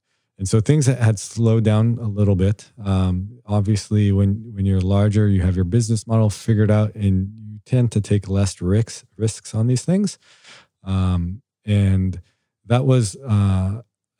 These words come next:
a good natural progression. That's really where you wanna get to, um, because you know that, that you've sort of won at that point. Yeah, I figured out a good formula,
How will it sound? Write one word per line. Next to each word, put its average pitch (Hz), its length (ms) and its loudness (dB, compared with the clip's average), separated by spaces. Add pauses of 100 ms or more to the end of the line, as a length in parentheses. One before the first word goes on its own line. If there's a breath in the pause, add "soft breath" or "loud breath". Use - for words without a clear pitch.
(280)
a 120 140 -10
good 139 260 0
natural 110 400 0
progression. 101 480 -2
That's 117 200 0
really 123 180 2
where 104 160 2
you 92 160 2
wanna 90 240 0
get 85 260 -2
to, 78 160 -8 (240)
um, 90 220 -8
because 95 300 -2
you 101 100 4
know 104 160 4
that, 101 380 0
that 98 180 -2
you've 113 300 -12
sort 143 220 -2
of 139 80 0
won 196 160 0
at 170 120 -2
that 90 180 -2
point. 90 240 -2
Yeah, 160 140 2
I 113 80 0
figured 113 280 2
out 123 140 2
a 113 60 2
good 127 160 2
formula, 113 500 2